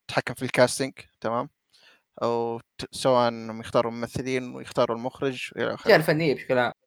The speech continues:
Speaker 1: يا. وكمان هي اللي بتتف-، آه، آه، شو اسمه، تتحكم في التوجه الفيلم، الفني للفيلم، القصة وكل حاجة. تمام؟ آه، من ضمن الاتفاقية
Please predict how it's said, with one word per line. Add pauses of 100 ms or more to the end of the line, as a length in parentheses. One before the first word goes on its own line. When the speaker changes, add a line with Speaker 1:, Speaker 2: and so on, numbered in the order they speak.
(340)
Speaker 1:
يا. (380)
وكمان
هي
اللي
بتتف-،
آه، (340)
آه،
شو
اسمه،
تتحكم
في
التوجه
الفيلم،
الفني
للفيلم، (380)
القصة
وكل
حاجة. (440)
تمام؟ (800)
آه،
من
ضمن
الاتفاقية